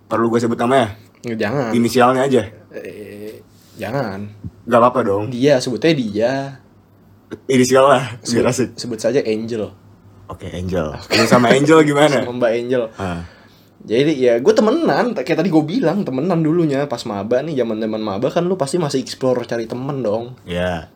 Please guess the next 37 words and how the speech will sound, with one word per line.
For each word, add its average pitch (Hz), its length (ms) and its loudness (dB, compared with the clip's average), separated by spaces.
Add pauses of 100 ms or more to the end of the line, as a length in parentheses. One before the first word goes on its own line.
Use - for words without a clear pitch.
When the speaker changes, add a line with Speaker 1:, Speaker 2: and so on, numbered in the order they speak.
(260)
Speaker 2:
Kayak 101 220 -6
lu 127 80 -2
kenal 113 240 -4
sama 104 240 -6
Arik, 135 160 -6
kayak 110 260 -8
ternyata 107 320 -6
ujung-ujungnya 123 400 0
sama-sama 113 280 -4
Bintaro 104 440 2
nih. 143 380 -6 (160)
Speaker 1:
Oke, - 240 -10 (140)
ba-, 80 100 -10
lu 127 160 2
Speaker 2:
Nah, - 20 0
Speaker 1:
kenal 117 160 4
Speaker 2:
kalau 113 120 4
Speaker 1:
sama 107 160 2
Speaker 2:
gua 143 80 6
Speaker 1:
dia, 160 160 6
sama 113 160 2
si 110 100 -2
Speaker 2:
sama-sama 101 140 2
Speaker 1:
Angel? 113 200 2 (560)
Speaker 2:
Tangerang. 127 540 0 (160)
Eh, - 140 -2
Speaker 1:
Sama-sama 95 220 -2
Speaker 2:
dia 147 100 0
Speaker 1:
Tangerang. 165 160 6
Speaker 2:
Tangerang, 101 240 2
sa-, 127 280 -4
dia 165 160 -2
Tangerang, 156 380 -4
kita 165 180 -2
kan 180 160 -4
Tangsel. 113 400 -4 (440)
Speaker 1:
Iya. 90 280 -2